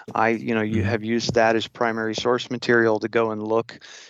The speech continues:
Speaker 1: at the details, and he just lays it all out. And like you mentioned, and people can go to libertarianinstitute dot org slash O K C. You can find all of Jesse's, uh,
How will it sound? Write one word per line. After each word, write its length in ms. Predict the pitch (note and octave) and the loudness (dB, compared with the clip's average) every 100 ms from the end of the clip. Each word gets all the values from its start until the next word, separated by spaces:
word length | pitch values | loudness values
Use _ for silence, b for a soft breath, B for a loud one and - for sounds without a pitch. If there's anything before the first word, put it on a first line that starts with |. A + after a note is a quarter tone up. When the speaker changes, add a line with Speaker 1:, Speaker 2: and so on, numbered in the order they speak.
| B | B
Speaker 1:
at 100 | A#2 | -6
the 80 | G#2+ | -4
details, 580 | A2 A2+ A#2+ A2+ G#2+ G#2+ | -4 -4 2 4 4 2
and 100 | G#2 | -6
he 100 | A2 | -6
just 200 | G#2+ G#2 | -8 -2
lays 320 | A2 A#2+ A2 | 2 4 4
it 100 | A2 | 4
all 220 | G#2 G2+ | 4 4
out. 260 | A2 G#2+ - | 2 0 -2
And 80 | G#2 | -10
like 200 | G2+ - | -12 -8
you 80 | A#2+ | -4
mentioned, 380 | A#2 A#2+ A2 G#2 | -2 -2 -4 -6
and 80 | |
people 260 | - A2+ A2+ | -8 -4 -2
can 140 | A2 | -2
go 120 | A2 G#2+ | 0 0
to 80 | |
libertarianinstitute 1000 | G#2+ G#2+ A2 - A2+ G#2+ G#2+ - - A#2 | 0 0 0 2 2 2 0 -4 -4 -4
dot 180 | G#2+ G2+ | 2 2
org 240 | G#2+ A#2 A2 | 4 2 2
slash 320 | G#2 G#2 A2+ | 0 0 0
O 100 | A2+ | -4
K 200 | - G2+ | -2 -2
C. 320 | A2 B2 A2+ B B B | 2 2 0 B B B
You 100 | B2 | -10
can 140 | A#2+ B2+ | -6 -4
find 480 | - B2 B2 B2 - b b b | 0 2 2 -2 -6 b b b
all 160 | A2 A2+ | 0 0
of 80 | G#2+ | 0
Jesse's, 500 | A2+ A2 - G2+ G#2 | 2 2 2 0 -6
uh, 300 | G2 F2 | -6 -6